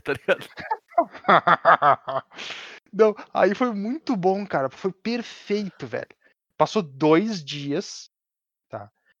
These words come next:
Speaker 2: Nesses dois dias eu fui atrás da, das notícias de ozonioterapia e tudo mais, porque eu sabia que eu ia precisar, é, porque eu sabia que o assunto ia voltar. E eu ia ter que, eu ia ter que convencer pessoas da minha família de que aquela pessoa tava falando merda, tá ligado?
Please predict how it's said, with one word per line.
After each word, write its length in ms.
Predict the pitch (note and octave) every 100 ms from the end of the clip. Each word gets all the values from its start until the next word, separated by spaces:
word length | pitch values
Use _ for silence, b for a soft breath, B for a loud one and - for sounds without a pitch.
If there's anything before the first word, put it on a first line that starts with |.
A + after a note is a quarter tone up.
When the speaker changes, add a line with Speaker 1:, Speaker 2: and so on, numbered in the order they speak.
| _ _
Speaker 2:
Nesses 320 | C3+ C#3 - C3
dois 260 | E3 F#3+
dias 240 | D3+ F3+ C#3+
eu 80 |
fui 220 | C3 - E3
atrás 480 | - C3 A#2+ E3+
da, 420 | G3+ A#3 G#3 F#3+ E3+
das 220 | D3 C#3
notícias 500 | D3+ C#3 D#3 D#3 E3
de 80 | C#3+
ozonioterapia 920 | C3 C#3 C#3+ C3+ C3+ B2 - B2 C#3
e 20 |
tudo 240 | C3+ C3 B2
mais, 240 | A2+ C3+
porque 160 | - D3
eu 60 |
sabia 400 | - C#3+ A#2 D#3
que 100 | -
eu 60 | C#3
ia 100 | A#2
precisar, 640 | - C3+ A#2 A#2+ A#2 C#3 _ _ _ _ _ _
é, 80 | B2+
porque 220 | A2 B2+ D3+
eu 60 |
sabia 400 | C#3+ A#2 A#2 E3
que 120 | -
o 40 | C3+
assunto 320 | - C3 B2+
ia 80 | A#2+
voltar. 460 | A2+ B2 - - _ _ _ _ _ _ -
E 140 | C3+
eu 140 | C#3+ C#3+
ia 120 | E3+
ter 120 | G3
que, 180 | - D#3+
eu 80 | D#3
ia 80 |
ter 80 | -
que 80 | -
convencer 540 | A3 F#3+ F3 E3 G#3
pessoas 380 | A3 B3 - G#3
da 120 | F#3
minha 140 | F3 F3
família 500 | - E3 C#3 D3 E3
de 140 | D#3
que 140 | - D#3+
aquela 360 | C#3+ D#3 D#3
pessoa 220 | D#3 D#3
tava 120 | D#3 D#3
falando 220 | D3 D#3
merda, 400 | C#3+ C#3 A#2+ A2+
tá 60 | C2+
ligado? 240 | C2 -